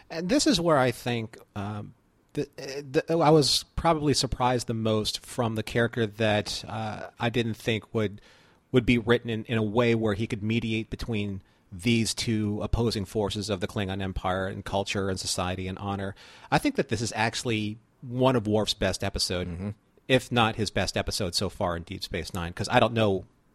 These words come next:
Speaker 1: where we're going from here.
Speaker 2: Yeah.
Speaker 1: But take a look at the position that Worf is in. Worf is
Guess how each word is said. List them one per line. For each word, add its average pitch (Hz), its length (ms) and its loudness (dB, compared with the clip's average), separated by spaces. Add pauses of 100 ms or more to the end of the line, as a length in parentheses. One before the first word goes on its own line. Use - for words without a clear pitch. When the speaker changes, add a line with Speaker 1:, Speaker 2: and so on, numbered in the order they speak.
(180)
Speaker 1:
where 107 180 4
we're 98 80 0
going 98 280 2
from 92 160 -8
here. 101 240 -2
Speaker 2:
Yeah. 76 120 -4 (920)
Speaker 1:
But 131 140 2
take 214 180 4
a 240 60 4
look - 240 2
at 135 120 0 (320)
the 127 80 -2
position 131 380 2
that 113 160 0
Worf 110 260 2
is 95 120 -2
in. 98 280 -2
Worf 135 560 0 (140)
is 131 720 2